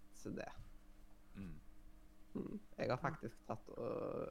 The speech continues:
Speaker 1: eh, jeg hadde jo notert ned litt sånn her, stacka opp litt, eh,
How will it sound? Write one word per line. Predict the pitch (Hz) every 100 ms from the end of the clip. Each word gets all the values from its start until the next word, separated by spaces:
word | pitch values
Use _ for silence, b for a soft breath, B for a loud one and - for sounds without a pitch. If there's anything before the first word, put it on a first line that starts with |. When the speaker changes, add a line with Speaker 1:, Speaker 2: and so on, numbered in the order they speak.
| -
Speaker 1:
eh, | - 117 113 113
jeg | 120
hadde | 127 120
jo | 120
notert | 113 107 - - - - -
ned | 104 107 113 110
litt | 123
sånn | - 117
her, | 107
stacka | 110 - 123 117 - -
opp | - -
litt, | - - -
eh, | 107 104 107 107 107 110 110